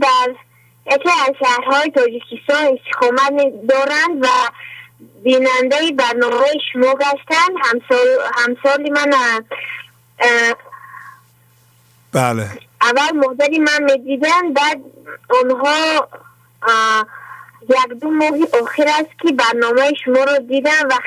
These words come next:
Speaker 1: خیلی پیشرفت کردن. این شب، م، این شب ش-، به شما تلفن کرده ایستادم.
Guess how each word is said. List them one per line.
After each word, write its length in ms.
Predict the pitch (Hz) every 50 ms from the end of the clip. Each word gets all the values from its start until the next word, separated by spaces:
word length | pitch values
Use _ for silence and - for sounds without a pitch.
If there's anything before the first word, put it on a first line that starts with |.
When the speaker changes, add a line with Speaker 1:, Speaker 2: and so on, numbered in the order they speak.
| - - -
Speaker 1:
خیلی 540 | 285 302 311 320 330 330 330 311 302 302 302
پیشرفت 600 | 294 - 262 226 226 - - 240 240 247 247 - - -
کردن. 400 | 233 226 220 220 233 233 226 226 - - - - - - - - - -
این 160 | - 320 320 -
شب، 420 | 359 349 240 233 302 - - - 240
م، 380 | 247 254 254 247 247 240 226 - - - - - - - - - - - - - - _ - - _ _ _ _ _ _ _ _ _ _ _ _ _ _ _ _ _ _ _ -
این 160 | - 277 294
شب 280 | - 330 330 330 302 302
ش-، 280 | - - - - - 262 247 262
به 100 | 233 240 247 -
شما 180 | 247 262 277 285
تلفن 480 | 285 - 262 226 226 - - 285 285 285 294
کرده 300 | 285 277 277 269 277 277
ایستادم. 840 | 285 277 269 - 285 277 269 254 277 285 285 294 294 302 311 320